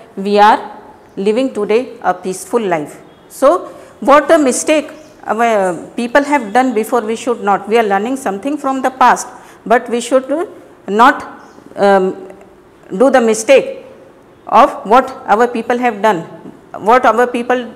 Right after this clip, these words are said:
uh, old people, um, earlier they did, they believed in all, uh, this untouchability, child marriage, means all this. So we sh-, and,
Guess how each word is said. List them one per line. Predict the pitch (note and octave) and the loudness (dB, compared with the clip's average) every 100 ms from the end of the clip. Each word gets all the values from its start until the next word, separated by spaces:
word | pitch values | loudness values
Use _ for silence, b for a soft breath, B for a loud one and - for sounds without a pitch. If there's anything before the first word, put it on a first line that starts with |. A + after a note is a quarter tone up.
| - | -2
uh, | G3+ G3 F#3+ | 2 4 4
old | A3+ A#3+ A#3 | 4 2 -2
people, | A3 A#3 - | -2 -2 2
um, | G3+ F#3+ F#3 F3 E3+ D#3 E3 - - - | 4 4 2 0 -2 -6 -8 -14 -4 0
earlier | G3 A3 A3+ | 2 2 2
they | G3 A3 | 2 2
did, | - - B B B | 0 -4 B B B
they | G3+ | 0
believed | G#3+ A3 B3 A#3 | 2 2 0 0
in | D#4 - - - - - | -2 -2 -12 -20 -16 0
all, | A3 C4 D4 - - - - _ | 4 4 0 -8 -18 -20 -20 _
uh, | F#3+ G3 F#3+ F3+ - - - - | -2 2 2 2 -2 -14 -20 -2
this | G#3+ A3 | -2 2
untouchability, | G#3+ G#3+ G#3 G#3+ G3 G3+ G3 G3+ F#3+ F#3+ - - - | 0 2 2 0 -4 -4 -2 -2 -2 -6 -16 -20 -2
child | G#3+ G3+ G3 | 2 4 2
marriage, | G3 F#3+ F#3+ F#3+ - - - - - | 0 0 0 -4 -8 -20 -20 -20 -8
means | G3+ G3 F#3 | -6 -6 -4
all | - G#3 F#3+ | 0 2 4
this. | A3+ A3 B B B | 0 0 B B B
So | - C4 | 2 2
we | B3 B3+ | 2 -2
sh-, | - | 2
and, | A3 C#4 | 4 4